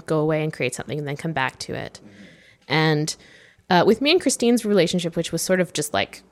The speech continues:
we had no idea what we were doing. It was more of, like, we didn't actually work in the room together all that much. Um,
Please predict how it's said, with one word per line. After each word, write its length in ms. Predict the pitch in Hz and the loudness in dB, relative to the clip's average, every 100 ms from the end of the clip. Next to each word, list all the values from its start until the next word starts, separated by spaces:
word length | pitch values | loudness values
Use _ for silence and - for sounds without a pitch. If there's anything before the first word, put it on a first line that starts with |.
| _ _ _ _ - | _ _ _ _ -8
we 120 | 160 | 0
had 100 | 131 | 0
no 100 | 135 | 2
idea 200 | 113 151 | -2 -4
what 80 | - | -6
we 40 | 110 | -6
were 60 | |
doing. 460 | - 117 151 240 - | -6 -6 -2 -4 -2
It 120 | 185 | 0
was 240 | 185 180 208 | 2 0 2
more 260 | 208 190 | 4 6
of, 140 | 185 - | 4 2
like, 180 | 185 | 0
we 100 | 226 | 2
didn't 320 | 220 220 269 381 | 0 0 2 2
actually 240 | - 214 | 2 0
work 260 | 160 156 190 | 2 0 0
in 100 | 170 | -2
the 80 | 139 | -2
room 240 | 139 156 | -2 -4
together 360 | - 147 139 - | -4 -6 -6 -4
all 160 | 131 143 | -2 -2
that 180 | 139 | -4
much. 560 | - 143 269 - 139 - _ - - - _ 143 | -4 -4 -4 -8 -12 -12 _ -20 -20 -20 _ -4
Um, 360 | 151 139 - | -2 -2 -6